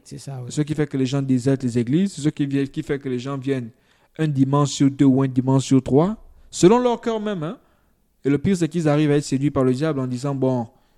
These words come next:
Speaker 2: voilà, aujourd'hui, je ne veux pas, aujourd'hui, je ne sens pas ça, peut-être c'est le Seigneur qui ne veut pas que j'y aille et tout et tout, je vais rester à la maison, on peut prier Dieu à la maison et tout le reste. » Parce que ces, ces personnes-là, justement, n'ont pas ces choses en elles, n'ont la tempérance comprise.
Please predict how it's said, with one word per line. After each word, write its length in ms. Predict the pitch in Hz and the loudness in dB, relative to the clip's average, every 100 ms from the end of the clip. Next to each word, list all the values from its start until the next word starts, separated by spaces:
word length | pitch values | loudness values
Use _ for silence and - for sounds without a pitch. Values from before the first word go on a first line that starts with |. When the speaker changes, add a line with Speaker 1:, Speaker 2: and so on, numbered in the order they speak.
| _ _ - | _ _ -8
Speaker 2:
voilà, 320 | 123 131 135 | 0 2 2
aujourd'hui, 400 | 131 123 127 143 | 2 0 0 0
je 100 | 139 | 0
ne 120 | 131 | -4
veux 140 | 123 139 | -2 -4
pas, 460 | 143 151 156 151 | -2 -2 0 0
aujourd'hui, 460 | 143 127 123 131 147 | 0 0 0 0 0
je 100 | 147 | -2
ne 180 | 131 123 | -6 -6
sens 240 | - 147 | -6 -4
pas 120 | 143 139 | -2 -2
ça, 280 | 147 151 | -2 -2
peut-être 300 | 151 127 143 | -2 -2 -2
c'est 80 | 139 | -2
le 80 | 131 | -4
Seigneur 320 | 120 131 143 | -4 -2 -2
qui 100 | 143 | -2
ne 100 | 139 | -4
veut 140 | 127 143 | -2 0
pas 180 | 147 | 0
que 120 | 143 131 | -2 -4
j'y 240 | 117 127 | 0 0
aille 340 | 143 160 165 | 2 2 2
et 60 | 127 | 0
tout 180 | 127 143 | 0 -2
et 80 | 131 | 0
tout, 400 | 156 165 190 190 - _ _ | 0 2 0 -4 -14 _ _
je 80 | |
vais 100 | 147 139 | 0 0
rester 200 | 135 147 | 0 0
à 40 | |
la 120 | 135 | 0
maison, 260 | 127 127 143 | 0 0 0
on 80 | 143 | 0
peut 140 | 151 | 0
prier 200 | 143 139 | 2 0
Dieu 160 | 139 139 | 4 4
à 40 | |
la 100 | 127 | 4
maison 340 | 127 127 147 | 2 2 4
et 60 | 151 | 2
tout 140 | 139 | 2
le 120 | 139 123 | 2 4
reste. » 300 | 120 - _ _ _ - | 2 -2 _ _ _ -12
Parce 160 | 123 120 | -10 -6
que 80 | |
ces, 200 | 147 147 | -4 -2
ces 320 | 131 - - 143 | -4 -6 -4 -2
personnes-là, 520 | 131 120 143 131 131 | -2 -4 -4 -2 -2
justement, 440 | 131 - 123 131 | -4 -6 -4 -4
n'ont 120 | 131 | -4
pas 140 | 127 123 | -4 -6
ces 140 | 120 | -6
choses 260 | 113 117 110 | -6 -6 -6
en 140 | 107 | -6
elles, 140 | 107 - _ _ _ _ _ _ _ _ | -8 -12 _ _ _ _ _ _ _ _
n'ont 140 | 135 139 | -2 0
la 100 | 131 | 0
tempérance 600 | 123 117 127 131 127 - | -4 -4 -2 -2 -4 -8
comprise. 540 | 123 113 123 113 - | -12 -6 -4 -6 -10